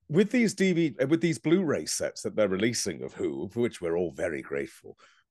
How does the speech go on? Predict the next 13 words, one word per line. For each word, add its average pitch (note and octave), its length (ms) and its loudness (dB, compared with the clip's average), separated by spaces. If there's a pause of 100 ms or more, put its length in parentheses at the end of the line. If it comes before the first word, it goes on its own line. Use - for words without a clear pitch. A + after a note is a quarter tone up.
normally, F#3+ 400 4
of E3 100 4
course, C#3 240 2
there's A2+ 200 -4
a A2+ 40 2
real G2 280 -2
purpose - 640 0
to - 180 -14
it. - 160 -14
For A2+ 180 -2
example, F#2+ 760 -4
they A2+ 140 -2
can G#2 340 -4